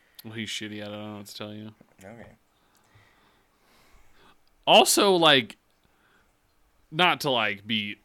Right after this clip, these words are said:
Speaker 1: well, I guess it doesn't matter, but, like, lap dances do something for dudes, you know, 'cause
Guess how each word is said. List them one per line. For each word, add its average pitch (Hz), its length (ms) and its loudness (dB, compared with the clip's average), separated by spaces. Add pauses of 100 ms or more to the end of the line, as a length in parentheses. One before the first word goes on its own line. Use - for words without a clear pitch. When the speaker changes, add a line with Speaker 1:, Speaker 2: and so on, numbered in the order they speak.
Speaker 1:
well, 117 140 -4
I 104 60 -4
guess 104 160 -8
it 110 40 -12
doesn't 104 180 -12
matter, 104 280 -8
but, 117 120 -8
like, 110 280 -6
lap 196 280 0
dances 165 420 -2
do 117 220 -4
something 185 400 -6
for 190 160 -6
dudes, 196 420 -8
you 151 80 -4
know, 120 200 -4
'cause 107 420 -8